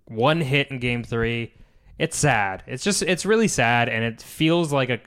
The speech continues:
Speaker 2: it feels like a collapse, which, like, only the Mets can do that.
Speaker 1: Yeah.
Speaker 2: You know?
Speaker 1: Yeah.
Speaker 2: Only the Mets can,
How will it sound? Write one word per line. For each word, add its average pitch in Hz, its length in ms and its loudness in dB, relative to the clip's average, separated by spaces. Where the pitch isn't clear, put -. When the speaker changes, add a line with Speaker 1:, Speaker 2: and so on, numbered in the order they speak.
Speaker 2:
it 135 140 -2
feels 165 220 0
like 175 100 2
a 143 140 -2
collapse, 110 640 -2
which, 107 200 -8
like, 98 180 -8
only 139 280 2
the 113 100 -2
Mets 107 260 -2
can 117 140 -4
do 120 140 2
that. 127 360 2
Speaker 1:
Yeah. 98 220 -2
Speaker 2:
You 135 100 2
know? 139 280 2
Speaker 1:
Yeah. 80 240 -8
Speaker 2:
Only 165 160 2
the 175 100 0
Mets 147 200 0
can, 120 260 -4